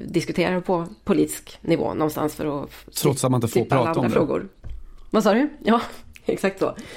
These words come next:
Speaker 2: Mm.
Speaker 1: Och slippa kanske lite tyngre frågor som, inte vet jag, ekonomisk fördelningspolitik och så vidare. Hur som helst,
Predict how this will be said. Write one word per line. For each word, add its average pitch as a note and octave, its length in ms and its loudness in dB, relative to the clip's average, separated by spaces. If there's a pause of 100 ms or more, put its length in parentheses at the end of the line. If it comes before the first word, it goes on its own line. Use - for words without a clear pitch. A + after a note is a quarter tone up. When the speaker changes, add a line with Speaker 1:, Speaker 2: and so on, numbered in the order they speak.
(100)
Speaker 2:
Mm. C3+ 200 2 (320)
Speaker 1:
Och G#3 120 8
slippa G#3 380 2
kanske C3+ 720 0 (340)
lite D#3+ 220 -8
tyngre D#3 220 2
frågor C3+ 280 -2
som, C3 180 -4 (460)
inte - 120 -10
vet - 80 -6
jag, - 100 -4 (500)
ekonomisk D3+ 480 2
fördelningspolitik - 1200 -2
och - 100 -12 (180)
så - 140 -6
vidare. F#2 260 -4 (720)
Hur B3 120 4
som A#3+ 100 4
helst, - 280 -2